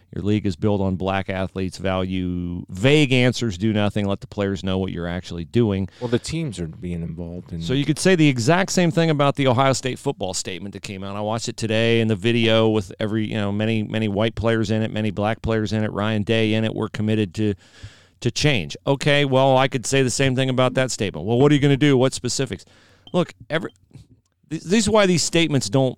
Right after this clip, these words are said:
Speaker 1: make any impression
Speaker 2: That's,
Speaker 1: on me,
Speaker 2: that's
Speaker 1: because
Speaker 2: why
Speaker 1: everybody already knows racism is bad. I-, if you don't know racism is bad, you're bad.
Speaker 2: Right.
Speaker 1: You're bad. You're lost. You're, you're, you're a train wreck of a person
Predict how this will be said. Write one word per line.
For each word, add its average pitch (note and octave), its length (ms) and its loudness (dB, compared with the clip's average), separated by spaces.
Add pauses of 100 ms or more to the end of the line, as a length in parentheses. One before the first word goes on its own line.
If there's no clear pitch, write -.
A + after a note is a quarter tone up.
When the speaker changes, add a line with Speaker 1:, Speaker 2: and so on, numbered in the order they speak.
(120)
Speaker 1:
make C3+ 500 2
any C3 380 0
impression A2+ 580 -2
Speaker 2:
That's, F#2 300 0
Speaker 1:
on F2+ 80 -4
me, E2+ 80 -6
Speaker 2:
that's D#3+ 220 2
Speaker 1:
because C#3 120 8
Speaker 2:
why C#3 180 6
Speaker 1:
everybody F3 420 4
already D#3+ 340 6
knows D3 360 4
racism B2 680 0
is G2+ 200 -6
bad. F2+ 400 -4
I-, D3 60 0
if - 200 -4
you B3 100 4
don't E4 180 2
know G3+ 160 2
racism F3 580 2
is C#3 140 0
bad, C#3+ 340 2
you're A2 200 4
bad. F#2 180 2
Speaker 2:
Right. - 180 -6 (220)
Speaker 1:
You're D3+ 160 2
bad. - 240 -10 (160)
You're D#3+ 200 4
lost. - 380 0
You're, D3 260 -2
you're, C3+ 360 0
you're C3 180 -2
a A2 60 -4
train G#2+ 260 -4
wreck G2 160 -6
of F2+ 80 -10
a E2 60 -10
person - 360 -10